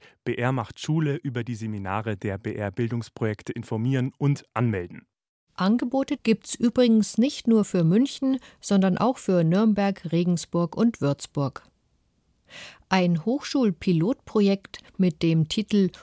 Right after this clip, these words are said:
Speaker 2: Unternehmerische Kompetenzen, das klingt erstmal sehr abstrakt. Doch zwei B W L-Studenten der Hochschule Landshut haben diesem Titel schnell Leben eingehaucht mit einer ganz konkreten Idee.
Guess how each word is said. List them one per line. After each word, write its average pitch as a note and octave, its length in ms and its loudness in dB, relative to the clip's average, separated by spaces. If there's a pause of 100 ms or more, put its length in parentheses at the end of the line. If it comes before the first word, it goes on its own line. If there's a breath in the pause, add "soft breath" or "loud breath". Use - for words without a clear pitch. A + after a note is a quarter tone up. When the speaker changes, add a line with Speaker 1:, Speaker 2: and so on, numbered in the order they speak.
(120 loud breath)
Speaker 2:
Unternehmerische F#3+ 960 2
Kompetenzen, G#3 920 2 (240 soft breath)
das C4 240 -2
klingt A3 340 0
erstmal G3+ 460 0
sehr D3+ 300 0
abstrakt. - 580 -6 (600 loud breath)
Doch G#3+ 220 0
zwei G#3+ 340 -2
B G#3+ 200 0
W F3+ 80 0
L-Studenten B3+ 680 0
der F3+ 240 2
Hochschule G3+ 460 0
Landshut A#3 540 -2 (240 loud breath)
haben G#3 320 4
diesem B3+ 280 -2
Titel B3+ 300 -4
schnell G3+ 340 0
Leben A3 440 0
eingehaucht F3 800 0
mit G3 120 0
einer F#3 240 2
ganz A#3+ 300 -4
konkreten F#3+ 580 0
Idee. F3 420 0